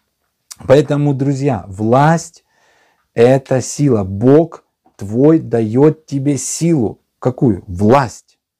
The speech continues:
над деньгами. И что? Бери эту власть, используй, и будем радоваться и наслаждаться. Аминь.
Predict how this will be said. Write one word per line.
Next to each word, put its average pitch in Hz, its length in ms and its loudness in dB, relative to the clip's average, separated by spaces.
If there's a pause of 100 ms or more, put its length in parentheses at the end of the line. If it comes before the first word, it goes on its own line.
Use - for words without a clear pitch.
(200)
над 110 360 -4
деньгами. 101 580 -4
И 120 60 -4
что? - 380 -2 (1200)
Бери 117 600 2
эту 98 280 -4
власть, 117 680 -4 (420)
используй, 143 880 0 (720)
и 127 320 -2 (680)
будем 123 400 0
радоваться 135 760 2
и 117 60 -2
наслаждаться. 104 840 -8
Аминь. 151 460 2